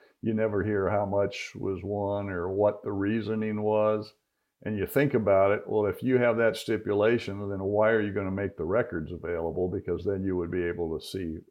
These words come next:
in writing what was on or in type what was on there. So, uh,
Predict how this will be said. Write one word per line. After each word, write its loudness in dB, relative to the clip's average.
in -6
writing 0
what -2
was -6
on -4
or -6
in -6
type -4
what -8
was -12
on -4
there. -10
So, 4
uh, 4